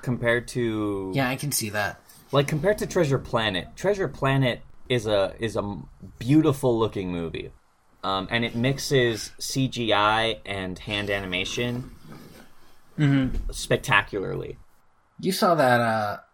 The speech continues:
Speaker 2: you saw that, like, Paperman short, right?
Speaker 1: Yeah, oh my god, yes.
Speaker 2: That
Speaker 1: I
Speaker 2: one was
Speaker 1: loved it.
Speaker 2: beautiful.
Speaker 1: You know how they made that, right?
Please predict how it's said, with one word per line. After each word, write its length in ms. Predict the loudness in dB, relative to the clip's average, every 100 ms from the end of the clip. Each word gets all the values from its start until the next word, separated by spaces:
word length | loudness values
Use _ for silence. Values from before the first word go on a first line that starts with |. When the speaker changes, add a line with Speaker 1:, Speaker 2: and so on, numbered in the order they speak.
| _ _ -8
Speaker 2:
you 120 | -2
saw 220 | 2 4
that, 120 | 4
like, 220 | 0 -6 -4
Paperman 640 | -2 -2 -4 -4 -8 -6
short, 400 | -6 -4 -6 -8
right? 320 | -8 -6 -6 -10 _ _
Speaker 1:
Yeah, 260 | -2 2
oh 360 | 4 2 2 0
my 160 | -2 -4
god, 480 | 0 2 4 0
yes. 1000 | 0 2 4 4 4 4 2 -6 -10 -4
Speaker 2:
That 180 | 4 4
Speaker 1:
I 20 |
Speaker 2:
one 120 | 4 2
was 100 | 4
Speaker 1:
loved 180 | 2 2
it. 100 | 0
Speaker 2:
beautiful. 360 | 0 0 -2 -10 -20 -20 -2
Speaker 1:
You 100 | 2
know 120 | 4
how 100 | 6
they 100 | 4
made 280 | 4 2 4
that, 180 | 2 4
right? 280 | 2 0